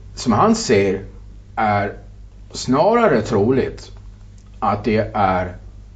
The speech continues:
den handen som han tror läggs på axeln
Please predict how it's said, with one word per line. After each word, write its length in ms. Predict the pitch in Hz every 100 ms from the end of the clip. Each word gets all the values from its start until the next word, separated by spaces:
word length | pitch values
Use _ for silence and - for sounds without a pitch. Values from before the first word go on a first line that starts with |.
| - - - - - - _ _ _ _ - -
den 260 | 110 123 120
handen 640 | 123 135 123 98 87 87 - -
som 220 | - 98
han 240 | 107 107
tror 260 | 107 101 98
läggs 280 | 101 90 -
på 80 | 117
axeln 440 | - - -